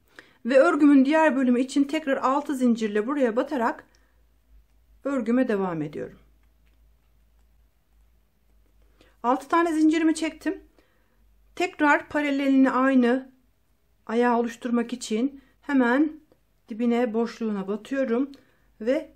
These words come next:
zincirimi kapatıyorum. Örgümü ters çevirerek zincirimin içerisine sekiz tane sık iğne doldurarak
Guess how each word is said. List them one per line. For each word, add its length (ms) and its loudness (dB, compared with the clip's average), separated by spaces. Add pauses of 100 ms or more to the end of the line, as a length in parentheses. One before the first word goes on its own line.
zincirimi 520 2
kapatıyorum. 560 -10 (1400)
Örgümü 440 2
ters 240 -2
çevirerek 600 -2 (300)
zincirimin 520 2
içerisine 800 -2 (360)
sekiz 420 -12
tane 560 -4 (220)
sık 300 -8
iğne 320 -4
doldurarak 720 -6